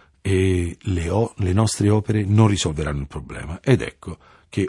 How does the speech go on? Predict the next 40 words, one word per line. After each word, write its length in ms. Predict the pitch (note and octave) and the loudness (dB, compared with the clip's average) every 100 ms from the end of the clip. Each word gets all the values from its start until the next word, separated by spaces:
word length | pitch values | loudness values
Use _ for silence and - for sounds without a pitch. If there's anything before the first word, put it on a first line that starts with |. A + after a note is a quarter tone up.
| - | 0
odono 540 | F#2+ D#2 C#2 F#2 G#2+ | 2 2 0 -2 -2
il 160 | - F#2+ | -2 -2
rumore 340 | F2 E2 C#2+ | -2 -4 -4
dei 120 | E2+ F#2 | -4 -4
passi 400 | - - - D2+ | -6 -6 -8 -10
del 100 | C#2 | -8
Signore 420 | - D2+ C#2+ C#2 | -8 -6 -6 -8
Dio 340 | B1+ C2 - - - - - _ _ | -8 -8 -10 -14 -20 -20 -20 _ _
che 160 | - F#2+ | -4 -4
passeggiava 720 | - F#2+ B2 F2 B1+ C2+ D#2+ - | -2 0 0 0 -4 -6 -6 -2
nel 180 | F#2 | -2
giardino 440 | E2 F2 C2 B1+ D#2+ | -2 -4 -6 -8 -6
alla 120 | E2+ | -6
brezza 300 | C#2+ D2+ C#2 | -6 -6 -6
del 120 | C2+ | -8
giorno, 500 | B1 A#1 C2 F2+ F#2+ _ _ _ _ _ _ | -10 -12 -8 -8 -8 _ _ _ _ _ _
e 100 | F#2+ | -4
l'uomo 260 | A2+ G2 E2+ | -2 -2 -2
con 120 | F2 | -2
sua 160 | A#2 | 0
moglie 240 | G#2+ G#2 G2+ | 0 0 0
si 120 | F2 | -2
nascosero 680 | D#2 - - C2 E2 E2+ _ _ | -4 -6 -8 -10 -10 -10 _ _
dalla 200 | F#2+ E2 | -4 -4
presenza 320 | D#2 D#2+ - | -4 -6 -6
del 100 | D2+ | -6
Signore, 500 | - E2 C2 D2 F2 _ _ - | -6 -6 -8 -10 -12 _ _ 4
in 140 | C3+ | 6
mezzo 220 | F#2 D#2+ | 6 2
agli 100 | F2+ | -2
alberi 280 | D#2+ C#2+ - | -2 -4 -2
del 160 | F#2+ F#2 | -2 2
giardino. 440 | A#2 C3+ A2 B1+ - - - - | 2 2 0 -4 -14 -20 -20 -20
Che 120 | - D#3 | -6 -4
vuol 160 | F2 | -4
dire? 320 | - A#1+ B1 - _ | -6 -8 -10 -12 _
Allora, 300 | A#2+ G2 F#2+ | 2 4 2
noi 120 | C3 | 2
passiamo 500 | B2 - D#2+ C2+ D2+ | 0 -4 -6 -6 -6
dal, 420 | E2+ F2+ D2 C#2 | -6 -6 -6 -12